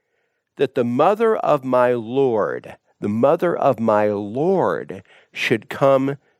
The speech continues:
to me?" By the way, in that culture, old ladies didn't say to their young cousins <laughs> or nieces or great nieces,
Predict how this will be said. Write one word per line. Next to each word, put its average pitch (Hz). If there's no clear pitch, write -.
to -
me?" 107
By -
the 185
way, 123
in 220
that 143
culture, 113
old 165
ladies 131
didn't 117
say 117
to 107
their 95
young 95
cousins 82
<laughs> -
or 113
nieces 117
or 120
great 123
nieces, 107